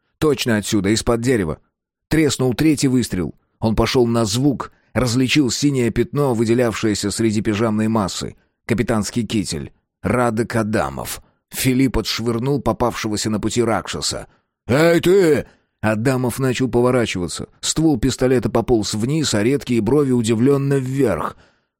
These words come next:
Даже это насекомое Филипп не мог убить, но обух топора вышиб пистолет из руки.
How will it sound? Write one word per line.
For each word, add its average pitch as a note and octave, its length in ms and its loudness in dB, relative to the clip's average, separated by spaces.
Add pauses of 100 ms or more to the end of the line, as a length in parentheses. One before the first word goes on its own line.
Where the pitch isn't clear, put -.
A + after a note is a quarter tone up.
(160)
Даже A2+ 280 2
это F#2+ 220 0
насекомое G2 560 -2
Филипп G#2 400 0
не G2+ 140 2
мог G2+ 360 -2
убить, D#2+ 520 -6 (260)
но - 240 0
обух C#3 380 2
топора F#2+ 440 0
вышиб C3+ 460 0
пистолет G#2+ 480 0
из G#2 120 0
руки. G2 360 -6